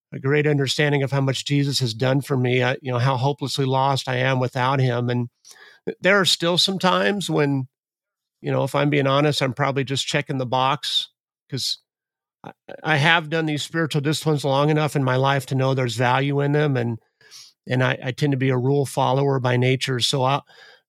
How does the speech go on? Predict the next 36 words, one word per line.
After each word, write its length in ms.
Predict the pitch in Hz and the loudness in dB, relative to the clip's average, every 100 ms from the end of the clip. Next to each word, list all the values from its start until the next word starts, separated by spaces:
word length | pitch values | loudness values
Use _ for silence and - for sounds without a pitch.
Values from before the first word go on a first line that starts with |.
| - | -10
there 200 | 139 139 | 0 2
are 140 | 160 | 2
times 280 | 156 147 131 | 2 0 0
when 100 | 135 | 0
I 40 | 127 | -2
just 200 | 131 - | -2 -2
check 240 | - 104 | -2 -2
the 80 | 135 | -2
box, 400 | 131 135 127 - | 2 2 0 -2
but 120 | 135 | -2
as 120 | 123 | 0
I've 100 | 131 | 0
gotten 260 | 135 143 131 | 2 0 2
older, 340 | 143 143 135 | 0 2 0
more 400 | 123 135 147 160 | 0 2 2 2
and 100 | 151 | 2
more 260 | 143 147 147 | 2 2 2
of 120 | 120 | 0
my 200 | 131 127 | 0 0
spiritual 480 | - - 147 135 131 | -2 0 0 0 -2
disciplines 640 | 131 139 147 131 131 123 | 0 0 -2 -2 0 0
are 100 | 123 | -2
just 280 | 113 131 - | -2 -4 -4
because 280 | 131 139 127 | -4 -2 -2
I 80 | 123 | 0
wanna 260 | 131 127 | 0 0
be 120 | 123 | 0
with 120 | 120 107 | -2 -2
Jesus. 540 | 120 131 117 113 - | -2 -2 -2 -4 -4
I 80 | 113 | -4
just 180 | 127 131 | -2 -2
wanna 180 | 123 | 0
hang 180 | 123 117 | 0 0
out 200 | 117 123 | -2 -4
with 160 | 117 - | -8 -12
him. 180 | 123 | -14